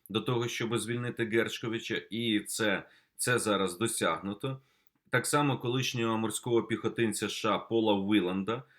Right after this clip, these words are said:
які були звинувачені у шпигунстві, і їх було обміняно. А в той же час, е, було отримано, в обміні взяли участь,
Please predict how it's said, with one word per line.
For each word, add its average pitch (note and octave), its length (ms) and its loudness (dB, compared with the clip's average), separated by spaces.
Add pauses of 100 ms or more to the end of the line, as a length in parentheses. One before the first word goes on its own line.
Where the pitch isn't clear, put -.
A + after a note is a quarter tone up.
(240)
які A#2+ 880 -2
були A2 320 -2
звинувачені A2+ 920 -2
у C3 100 -2
шпигунстві, B2 960 -4 (320)
і G2 80 -4
їх B2 300 -2
було A#2+ 340 -2
обміняно. A2 840 -2 (500)
А G#2 280 2
в F#2+ 140 -4
той D#3 180 2
же D3 160 0
час, B2+ 540 -2
е, A#2+ 40 2 (600)
було B2 460 0
отримано, G2 760 0
в A2 40 -8
обміні A#2 540 0 (100)
взяли A#2 400 0
участь, - 680 -8